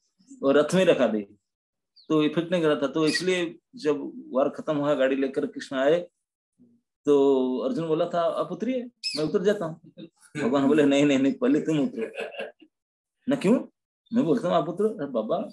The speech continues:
बात मत सुनो, पहले, पहले तुम उतरो।" तो भगवान जो डांट कर बोलते हैं, "उतरो" करके, तब फिर अर्जुन उतर गए।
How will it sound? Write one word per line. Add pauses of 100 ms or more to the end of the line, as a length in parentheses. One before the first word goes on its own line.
(140)
बात
मत
सुनो,
पहले,
पहले
तुम
उतरो।" (1200)
तो
भगवान
जो
डांट
कर
बोलते
हैं,
"उतरो"
करके,
तब
फिर
अर्जुन
उतर
गए।